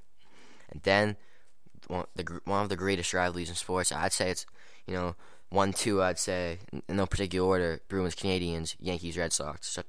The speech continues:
they're both such great rivalries. The Yankees beat the Sox three to two. Pablo Sandoval went two for four.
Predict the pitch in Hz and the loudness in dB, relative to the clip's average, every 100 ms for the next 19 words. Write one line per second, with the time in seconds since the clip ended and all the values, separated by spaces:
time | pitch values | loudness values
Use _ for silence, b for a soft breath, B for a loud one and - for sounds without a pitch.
0 | - 87 87 90 - 71 - 95 87 85 | -6 -2 0 -2 -2 -8 -4 0 2 2
1 | 87 82 85 82 - - B B B B | 2 0 -6 -6 -10 -12 B B B B
2 | B - 107 113 110 92 104 101 95 - | B 0 4 4 2 0 0 0 2 6
3 | 104 98 - - 104 95 - - 101 107 | 8 6 4 0 0 0 -2 0 0 0
4 | - b b - 113 95 87 - 98 98 | -6 b b 2 4 6 4 4 4 4
5 | 98 87 - 101 - - 101 104 110 | 4 2 -2 -4 -4 0 4 4 4